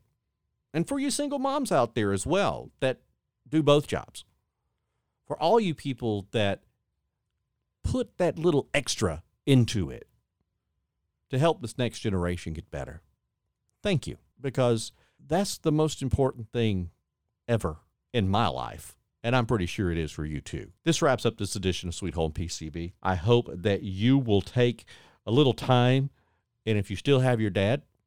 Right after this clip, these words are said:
say hello. Say, "I love you, Dad." Say something that lets that person,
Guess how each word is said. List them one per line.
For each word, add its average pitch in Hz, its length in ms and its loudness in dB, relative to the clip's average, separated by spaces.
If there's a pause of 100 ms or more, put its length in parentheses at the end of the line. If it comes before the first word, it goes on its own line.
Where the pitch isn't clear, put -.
(440)
say - 200 -2
hello. 80 340 -2 (400)
Say, 294 140 -4
"I - 20 -2
love 80 200 -2
you, 113 100 -16
Dad." - 200 -18 (720)
Say 175 220 0
something 113 500 0
that 98 340 2
lets 180 360 4
that 151 340 2
person, 98 600 -2